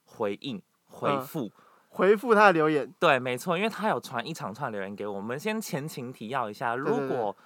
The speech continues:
Speaker 1: 还没有听上一集的人们呢，我们上一集录的是双标。
Speaker 2: 哦，哦，哦，对。
Speaker 1: 双重标准，
Speaker 2: 就你们一起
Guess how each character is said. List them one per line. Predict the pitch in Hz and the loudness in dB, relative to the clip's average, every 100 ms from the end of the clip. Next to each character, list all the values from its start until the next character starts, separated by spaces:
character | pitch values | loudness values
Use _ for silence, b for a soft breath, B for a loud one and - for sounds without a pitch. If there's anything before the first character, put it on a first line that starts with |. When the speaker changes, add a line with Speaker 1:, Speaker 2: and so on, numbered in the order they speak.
| b | b
Speaker 1:
还 | - 139 | -6 -4
没 | |
有 | 185 131 | -4 -6
听 | 147 151 | -8 -6
上 | 170 131 | -4 -4
一 | 143 | -8
集 | 120 98 | -10 -12
的 | 98 | -10
人 | 95 92 | -10 -10
们 | 98 98 92 | -10 -10 -10
呢， | 92 | -12
我 | 92 | -12
们 | 92 101 | -12 -8
上 | 151 131 | -8 -8
一 | |
集 | 110 98 | -10 -10
录 | 123 107 | -10 -10
的 | 101 98 | -12 -12
是 | - 143 98 b b _ | -10 -10 -12 b b _
双 | - 127 131 | -6 -6 -6
标。 | - 120 113 123 _ _ | -6 -6 -6 -10 _ _
Speaker 2:
哦， | 151 | 4
哦， | |
哦， | 156 147 147 139 139 139 131 _ _ | 6 6 4 2 0 -4 -6 _ _
对。 | 151 131 | -6 -6
Speaker 1:
双 | - 160 175 | -2 -2 0
重 | 165 104 | -4 -8
标 | 104 107 110 | -4 -4 -4
准， | 110 | -6
Speaker 2:
就 | 92 - | 0 2
你 | 180 | 4
们 | 160 | 2
一 | 175 | 0
起 | 175 190 147 131 127 | -4 -8 -8 -8 -12